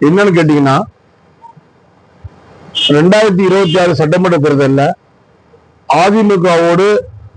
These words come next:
பாஜக கூட்டணி சேரக்கூடாதுன்னு ஒவ்வொரு தொண்டனும் விரும்புறான், அதாவது அதிமுக தொண்டனும் விரும்புறான். ஆனா, எடப்பாடி பழனிசாமி அவர்கள் யாரையுமே ஆலோசனை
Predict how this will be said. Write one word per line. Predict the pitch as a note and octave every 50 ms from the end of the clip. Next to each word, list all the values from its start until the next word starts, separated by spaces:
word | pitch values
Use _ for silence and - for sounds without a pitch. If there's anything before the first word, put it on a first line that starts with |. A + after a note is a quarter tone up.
| - - C#3 C#3
பாஜக | D3 F3 F#3 F3+ G3+ F#3+ F3+ D#3 F3 F#3 G3 G#3 - - - _ _ - E3 -
கூட்டணி | - G3 G3+ G3 E3 G3+ G3 F#3 F#3 F3+ F3+ E3 D3+ -
சேரக்கூடாதுன்னு | - G3 G#3 G#3 G3+ D#3+ F3 F3+ F3 E3+ E3+ F3 E3+ F3 F#3+ G3+ G#3+ - - - - _ _ - - - - _ _ _ _ _ _ _ _ _ _ _ _ _ _ _ _
ஒவ்வொரு | - E3+ E3+ E3+ F3 F#3+ A3+ A3+ G#3 G3 D#3+
தொண்டனும் | F3+ F#3+ G3 G3 G#3 G#3 G3+ G3+ G#3 G#3 F#3
விரும்புறான், | F3+ F3+ F3 E3 E3 D#3 D3 D3 - -
அதாவது | - D#3 E3 F3 F3+ F#3+ F#3+
அதிமுக | F3+ E3+ F3+ F#3+ G3+ G3+ F#3+ F3+ E3
தொண்டனும் | E3+ D3+ C#3+ D#3 D#3+ D#3 E3 F3 F3+ E3
விரும்புறான். | D#3+ D#3+ D#3+ D3 D3 C#3 C3+ C#3 - - - _ _ _
ஆனா, | C#3 C#3+ D3+ D3+ D3+ D3+ D#3+ F3+ - - - - - _ _ _ _ _ _ _ _ _ _ -
எடப்பாடி | - C#3 E3+ G#3+ A3+ F#3 F#3 - A3+ G#3 G#3+ G#3 E3
பழனிசாமி | D#3 E3+ F3+ G3 G#3+ G3+ D#3 G3 G3 F#3 F3+ F3+ F3
அவர்கள் | E3+ D#3+ D#3 D3 F3 F#3+ G3 A3 - - - - - - - - - - - - - - - - - - - - - - -
யாரையுமே | - D3+ D3+ E3+ F#3 G3+ G#3 G#3 G#3 G3+ G#3 G#3+
ஆலோசனை | G3 F3+ F3+ F#3 F#3+ F#3+ E3 F3+ F3+ E3